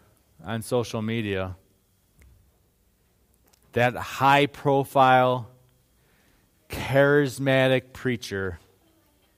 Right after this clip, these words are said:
who falls into sin, who is, falls into moral failure, whether that be financial or,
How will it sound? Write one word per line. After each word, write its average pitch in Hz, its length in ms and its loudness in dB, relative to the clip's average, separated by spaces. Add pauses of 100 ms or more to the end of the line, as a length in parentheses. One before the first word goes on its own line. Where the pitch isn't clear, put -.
(1040)
who 104 80 -10
falls 107 380 -4
into 107 280 -8
sin, 78 360 -14 (1900)
who 104 280 -8 (1040)
is, 95 320 -8 (680)
falls 139 280 4
into 131 220 -4
moral 127 380 2
failure, 123 680 2 (380)
whether 92 300 -8
that 92 280 -4
be 87 240 -8 (240)
financial 107 680 -2
or, 107 380 0